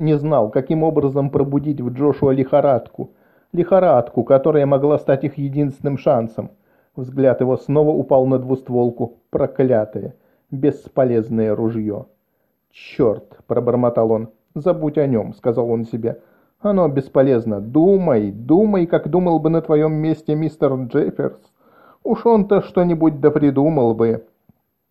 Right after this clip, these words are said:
Это как во время пароходных гонок пришло Маршу на ум.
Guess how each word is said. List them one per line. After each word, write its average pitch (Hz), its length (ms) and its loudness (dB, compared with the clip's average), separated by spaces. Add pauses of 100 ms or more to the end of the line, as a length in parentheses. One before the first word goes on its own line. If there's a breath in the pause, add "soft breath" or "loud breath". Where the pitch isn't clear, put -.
(880 soft breath)
Это 160 240 0
как 151 280 0
во 143 180 4
время 143 340 2
пароходных 131 760 0
гонок 113 520 -2
пришло 131 340 -2
Маршу 113 400 -2
на 113 140 -2
ум. 101 220 -4